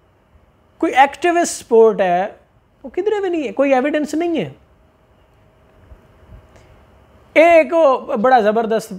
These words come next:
ਅਮ, ਅ, ਆਪਣਾ ਨੋਸ਼ਨ ਹੈ, ਇੱਕ ਬੜਾ ਜ਼ਬਰਦਸਤ ਜਿਹਾ ਲਾ ਲਿਆ ਮ-, ਮਿਰਚ ਮਸਾਲਾ, मिर्च मसाला ला के सियासी मफादात दा तहफ़्फ़ुज़ कर लिया जी, ओ पाकिस्तान ने इंज कर दिता जी, ओ पाकिस्तान करा रहा।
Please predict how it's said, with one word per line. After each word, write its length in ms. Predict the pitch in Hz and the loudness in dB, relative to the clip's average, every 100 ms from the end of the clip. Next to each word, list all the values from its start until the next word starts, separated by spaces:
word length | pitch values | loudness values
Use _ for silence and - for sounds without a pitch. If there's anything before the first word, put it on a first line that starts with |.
| - 180 | -10 -10
ਅਮ, 180 | 185 | -8
ਅ, 60 | 196 | -4
ਆਪਣਾ 580 | 170 175 165 180 160 139 - _ _ _ _ - _ _ _ _ _ _ _ _ _ _ _ _ 415 480 480 _ _ _ - | -4 -4 -6 -6 -6 -8 -18 _ _ _ _ -20 _ _ _ _ _ _ _ _ _ _ _ _ -20 -20 -20 _ _ _ 0
ਨੋਸ਼ਨ 380 | 208 247 220 202 | 2 2 0 -4
ਹੈ, 100 | 190 | -6
ਇੱਕ 80 | 190 | -4
ਬੜਾ 180 | 190 | -4
ਜ਼ਬਰਦਸਤ 480 | 175 180 190 185 175 | -4 -4 -4 -4 -6
ਜਿਹਾ 240 | 175 156 135 _ _ _ 165 | -8 -10 -12 _ _ _ 0
ਲਾ 200 | 175 180 | 2 4
ਲਿਆ 240 | 185 180 | 4 2
ਮ-, 180 | 165 160 | 0 -6
ਮਿਰਚ 300 | 160 180 180 | -4 -4 -4
ਮਸਾਲਾ, 500 | 175 170 165 160 131 _ _ _ _ _ _ _ - | -6 -4 -4 -4 -6 _ _ _ _ _ _ _ 0
मिर्च 220 | 226 214 | 2 2
मसाला 320 | 202 190 190 | -2 0 0
ला 200 | 180 175 | 0 0
के 120 | 175 165 | -2 -4
सियासी 320 | 180 175 170 | -6 -6 -8
मफादात 500 | 156 165 156 156 156 | -6 -6 -4 -4 -6
दा 100 | 151 | -8
तहफ़्फ़ुज़ 340 | 147 131 156 | -8 -8 -10
कर 140 | 151 143 | -8 -8
लिया 140 | 147 | -6
जी, 120 | 147 196 | -4 -2
ओ 320 | 220 208 190 | -2 -2 -2
पाकिस्तान 440 | 175 160 - 165 | -4 -6 -8 -10
ने 100 | 156 | -8
इंज 120 | 151 147 | -10 -10
कर 140 | 143 | -12
दिता 240 | 147 156 151 | -12 -12 -10
जी, 120 | 156 | -10
ओ 60 | 151 | -10
पाकिस्तान 360 | 135 - 165 | -14 -14 -18
करा 220 | - - | -18 -20
रहा। 120 | 156 | -20